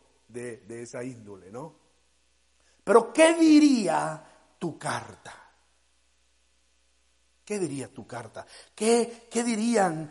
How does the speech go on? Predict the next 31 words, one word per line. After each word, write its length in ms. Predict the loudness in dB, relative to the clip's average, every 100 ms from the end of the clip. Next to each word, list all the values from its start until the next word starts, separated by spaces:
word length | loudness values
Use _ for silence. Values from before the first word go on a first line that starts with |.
| -10
las 280 | -2 -2 0
demás 380 | -2 2 2 2
personas 1300 | 2 2 2 -6 -6 -2 -2 -2 -6 -8 -14 -20 -20 _ _
de 220 | -14 -12 -12
ti? 420 | _ -20 -20 _ _ _ _ _ _ _ _ _ _ _ _ _ _ _ _ _ _ _ _ _ -20 _
Algo 260 | -8 -8 -2
para 240 | 0 0
pensar, 560 | -4 -8 -4 -2 -2 -4
¿verdad? 500 | -8 -6 -6 -6 -12 _ _
Y 100 | -6
algo 340 | -4 -2 -4 -4
para 360 | -4 -6 -8 -14 _ _ _ -18 _ _ _ _
aplicar 800 | -10 -8 -6 -6 -4 0 2 4
en 120 | 0 -4
nuestra 440 | -8 -8 -8 -6
vida 340 | -6 -6 -6
y 100 | -6
decir, 380 | -8 -10 -12 -14
"Señor, 440 | -12 -10 -8 -6 -6
yo 220 | -6 -8
quiero 340 | -6 -4 -4 -6
que 120 | -12
se 240 | -10 -10
diga 340 | -10 -6 -6 -4
de 140 | -6
mí 580 | -8 -8 -8 -8 -12 -20 _ _ _ _ _ _
como 260 | -10 -10 -10
se 180 | -10
dijo 300 | -6 -6 -4
de 140 | -4 -6
Febe. 580 | -10 -10 -10 -12 -20